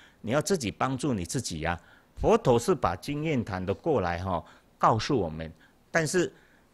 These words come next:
佛陀已经告诉我们以后，你，你自己想不来，你要自己帮忙你自己呀，哦，哦，帮忙你自己，你看咯，哈。然后知以方便遮障彼道，这是人跟欲天的。你看到，包括我们下面讲禅定的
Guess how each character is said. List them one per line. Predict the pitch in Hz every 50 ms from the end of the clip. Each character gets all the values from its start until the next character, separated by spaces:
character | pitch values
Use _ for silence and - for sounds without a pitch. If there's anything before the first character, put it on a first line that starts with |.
| _ _
佛 | 160 190 240
陀 | 240 - 123
已 | 107
经 | 117 143 151
告 | - 175 139 120
诉 | 113 - 147 123
我 | 92
们 | 85 90 92 90
以 | 87 101
后， | 117 110 - -
你， | - 117 101 104 107 113 117 -
你 | 113 110 110
自 | - - 214
己 | - - 101 101 98
想 | 95 - - 98 95
不 | - 196 185
来， | 127 85 90
你 | 87 90 98
要 | 120 147
自 | 135 - - 165
己 | - - 87 87 78 - - - - _ _ _ _ - - - _ _ _ _ _ _ _ _ _ _ _ _ _ _
帮 | - 143 147
忙 | 147 120 110 127 123
你 | 95 87
自 | - 139
己 | 117 - 95 82
呀， | 80 82 82 - - - - _ _ _ _ _ _ _ _
哦， | - 110 110 98 80 - - - - - _ _ _ _ _ _ _ _
哦， | - 98
帮 | 87 147 160
忙 | 165 151 135 123
你 | 113 90
自 | - - 110 90
己， | -
你 | 90
看 | 87 123 117 107
咯， | 101 101 101
哈。 | 95 104 107 101 85 - - - - - - - - - - - - _ _ _ -
然 | 107 113
后 | 117 120 117 113 - - - 117
知 | - - 180 196 214 196
以 | 127 101
方 | 95 - 139 143 143 135
便 | 160 143 113 104
遮 | - 135 127 123
障 | 151 139 120 98
彼 | - - 85
道， | - 117 98
这 | 90 - 117
是 | 113 113 107
人 | 92 90 87 85 101 -
跟 | - 117 120 120
欲 | - 139 117 95
天 | - - 107 98 98
的。 | 101 90 82 - -
你 | 92 95
看 | 139 147
到， | 135 123 117
包 | - - 143 143 139
括 | 147 160 151
我 | 104 90
们 | 92 98 104
下 | 101 - 139 127
面 | 123 135 117 98
讲 | - 87 80 80
禅 | - - - 90 87 101 110
定 | - 147 117 92
的 | 92 85